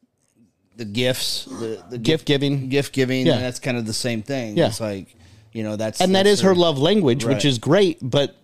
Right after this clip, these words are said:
Speaker 2: your love language is between me and you when we're in this situation together. If you wanna go out with them and do your own thing, I have nothing to say about it.
Speaker 1: Right.
Speaker 2: But if I'm going to go out and it's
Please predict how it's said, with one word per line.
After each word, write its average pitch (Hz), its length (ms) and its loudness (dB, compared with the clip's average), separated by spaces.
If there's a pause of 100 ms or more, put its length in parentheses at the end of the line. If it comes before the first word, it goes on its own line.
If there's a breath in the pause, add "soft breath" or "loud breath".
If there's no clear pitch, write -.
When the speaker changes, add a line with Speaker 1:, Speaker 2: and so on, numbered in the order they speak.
Speaker 2:
your 139 160 0
love 143 200 2
language 135 340 2
is 117 80 0
between 113 360 -2
me 113 160 2
and 104 160 2
you 147 160 4
when 104 220 2
we're 113 140 2
in 107 140 2
this 107 140 0
situation 107 500 -2
together. 90 480 -4 (220 loud breath)
If 113 160 -2
you 185 120 4
wanna 247 200 2
go 113 180 2
out 104 140 2
with 101 140 -2
them 117 180 2
and 101 100 2
do 98 80 0
your 101 220 2
own 220 180 2
thing, 92 380 -4 (680)
I 156 120 0
have 180 140 2
nothing 156 320 0
to 117 60 0
say 214 220 2
about 85 240 0
it. - 160 -12 (180)
Speaker 1:
Right. 73 160 -20 (300)
Speaker 2:
But 156 120 2
if 156 100 2
I'm 233 220 2
going 131 260 0
to 110 100 -2
go 92 220 2
out 92 160 2
and 131 160 0
it's - 220 -4